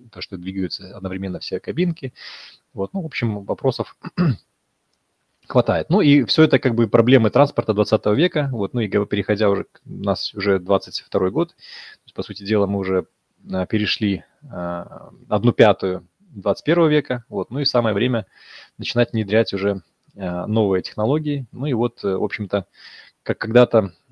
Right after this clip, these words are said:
э, предсказывала даже Ванга в своих предсказаниях, что в д-, с две тысячи восемнадцатого года, эм, поезда начнут летать на проводах. Вот. Ну и, в общем-то, вот мы видим на этой картиночке, как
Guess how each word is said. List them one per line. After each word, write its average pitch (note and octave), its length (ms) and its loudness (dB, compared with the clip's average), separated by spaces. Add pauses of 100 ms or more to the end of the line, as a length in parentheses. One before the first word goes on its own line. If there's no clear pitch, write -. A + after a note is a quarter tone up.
э, F#2 720 -4
предсказывала G#2 560 2
даже G2 200 -4
Ванга D3 460 2 (180)
в - 60 -18
своих C3 220 -6
предсказаниях, A#2 680 -2 (640)
что - 200 -12
в F#2+ 60 -10
д-, G#2 120 -14
с - 80 -18
две G#2+ 120 0
тысячи A#2 320 -2
восемнадцатого G2+ 640 0
года, C#3 480 0 (200)
эм, F#2 880 -10 (320)
поезда A#2+ 600 2
начнут G#2+ 380 -8
летать A#2 340 0
на G#2+ 100 -4
проводах. F#2+ 540 2 (380)
Вот. F2 260 -16
Ну D3 100 -8
и, E3+ 60 -4
в C#3 60 -2
общем-то, A#2 320 -6
вот - 120 -4
мы G2+ 100 -8
видим G#2+ 240 -8
на F#2+ 60 -6
этой F#2 120 -8
картиночке, - 480 -10
как - 140 -20